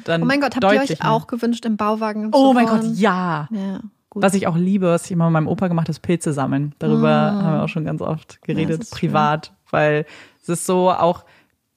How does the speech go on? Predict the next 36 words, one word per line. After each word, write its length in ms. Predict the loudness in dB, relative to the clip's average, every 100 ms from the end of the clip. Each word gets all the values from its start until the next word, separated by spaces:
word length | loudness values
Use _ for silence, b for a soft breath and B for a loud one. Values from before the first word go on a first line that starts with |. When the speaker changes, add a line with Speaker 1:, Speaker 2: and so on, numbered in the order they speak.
| _ _
Speaker 1:
dieser 320 | -2 2 2
Geruch 380 | 2 0 0 -2
von 300 | 0 0 2
Wald, 420 | 0 2 0 -2
und 120 | -8 -2
vielleicht 180 | 0 2
Speaker 2:
Mhm. 40 |
Speaker 1:
können 120 | 0
wir 80 | 0
dann 180 | -2 -2
über 120 | -4
Kindheitsgerüche 800 | -2 -2 -2 -2 -2 -2 -2 -2
reden, 200 | -2 -2
weil 80 | -2
da 60 | -2
haben 60 |
uns 120 | -2
auch 100 | -4
ganz 220 | -4 -4 -2
viele 140 | -4
geschrieben, 380 | -4 -2 -2 -2 B B
aber 140 | 2
das 100 | 2
ist 120 | 0 0
einer 300 | 2 4 2
meiner 380 | 0 -4 -6
Kindheitsgerüche. 840 | -8 -6 -6 -6 -10 -10 -6 -6 -8 -6
Ist 120 | -2
auf 120 | 0
jeden 260 | 2 0 0
Fall 560 | -2 0 2 0 -2 -6
Wald 760 | -6 0 2 2 -2 -6 -12 -14 _ _ _ _ _ _ _
und 200 | -4 0
dann 180 | 2 2
dieser 420 | 2 0 2 2
Dreck, 480 | 2 -2 -6 -10 -18